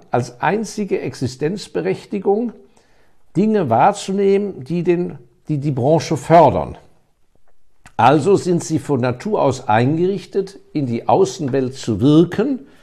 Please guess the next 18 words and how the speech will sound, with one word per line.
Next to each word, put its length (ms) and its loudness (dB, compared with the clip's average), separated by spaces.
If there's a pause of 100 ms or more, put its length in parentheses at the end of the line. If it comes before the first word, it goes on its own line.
(300)
die 80 -2
Branche 480 0
bekannter 640 -2
zu 220 -6
machen 420 -6 (320)
und 160 -2
der 80 0
Branche 480 -2
zu 180 -8
helfen. 520 0 (640)
Das 200 -2
heißt, 300 0
wenn 160 0
Sie 260 -2
Überlegungen 720 4
haben 340 2
als 200 -6
Branchenfremder, 1120 -2